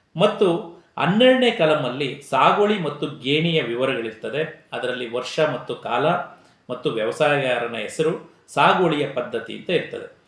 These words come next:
ಒಂದು ಪಹಣಿಯಲ್ಲಿ ಆ ಸಾಲು ಯಾವ ಸಾಲಿನ ಈ ಪಹಣಿ ಅಂತ ಗೊತ್ತಾಗುತ್ತೆ ಮತ್ತು ಆ ವ್ಯವಸಾಯಗಾರನ ಹೆಸರು ಮತ್ತು ವಾಸಸ್ಥಳನೂ ಸಹ, ಅಂದ್ರೆ ಅಡ್ರೆಸ್ ಸಹ ಕಾಲಮ್ ನಂಬರ್ ಹನ್ನೆರಡರ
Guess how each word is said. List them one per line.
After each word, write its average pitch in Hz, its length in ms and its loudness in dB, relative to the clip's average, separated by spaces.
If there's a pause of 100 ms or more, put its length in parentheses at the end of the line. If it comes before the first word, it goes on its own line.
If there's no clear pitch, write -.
(280)
ಒಂದು 160 200 2
ಪಹಣಿಯಲ್ಲಿ 170 960 2 (380)
ಆ 147 220 0
ಸಾಲು 160 480 4
ಯಾವ 147 320 0
ಸಾಲಿನ 160 320 -2
ಈ 143 240 -6
ಪಹಣಿ 135 340 -4
ಅಂತ 131 140 -8
ಗೊತ್ತಾಗುತ್ತೆ 120 840 -4 (160)
ಮತ್ತು 180 480 0
ಆ 147 340 2
ವ್ಯವಸಾಯಗಾರನ 160 840 0
ಹೆಸರು 127 340 -2
ಮತ್ತು 160 320 -6
ವಾಸಸ್ಥಳನೂ 143 840 -2
ಸಹ, 113 440 -10 (200)
ಅಂದ್ರೆ 143 200 -4
ಅಡ್ರೆಸ್ 220 560 0
ಸಹ 170 460 -2 (220)
ಕಾಲಮ್ 160 300 2
ನಂಬರ್ 143 360 -2
ಹನ್ನೆರಡರ 135 540 -2